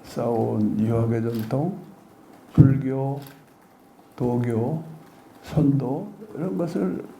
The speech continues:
결합하려는 우리 사상가들의 시도 끝에 동학이라는 혁명적인 정말 인류사적으로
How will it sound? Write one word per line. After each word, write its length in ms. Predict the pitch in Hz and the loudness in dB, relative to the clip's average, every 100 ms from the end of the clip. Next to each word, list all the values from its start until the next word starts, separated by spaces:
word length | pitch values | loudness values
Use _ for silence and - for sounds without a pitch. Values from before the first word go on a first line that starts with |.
| - - - | -20 -20 -4
결합하려는 960 | 151 151 156 - 156 151 156 170 - | 0 2 0 -2 -2 0 0 -2 -4
우리 440 | - 135 131 117 - | -4 -2 0 -2 -6
사상가들의 920 | - - 147 135 131 131 127 120 110 - - - - - - - | -8 -2 0 0 0 -2 -2 -2 -4 -8 -16 -20 -20 -20 -20 -20
시도 760 | - 160 156 151 139 135 127 - | -4 0 2 2 2 2 0 -4
끝에 680 | 170 160 - - 113 110 - - - - | -2 0 2 2 2 -6 -8 -14 -20 -18
동학이라는 880 | - 135 123 123 117 113 113 107 107 104 - | -2 0 0 -2 -4 -4 -2 -4 -4 -10 -10
혁명적인 880 | - 160 156 143 127 120 104 98 - - - - | -2 2 4 2 -2 -4 -4 -8 -14 -20 -20 -18
정말 380 | - 131 117 107 - - | -6 -4 -2 -6 -8 -4
인류사적으로 880 | 123 131 131 120 113 117 117 117 - | 0 2 0 0 -2 -2 -2 -2 -4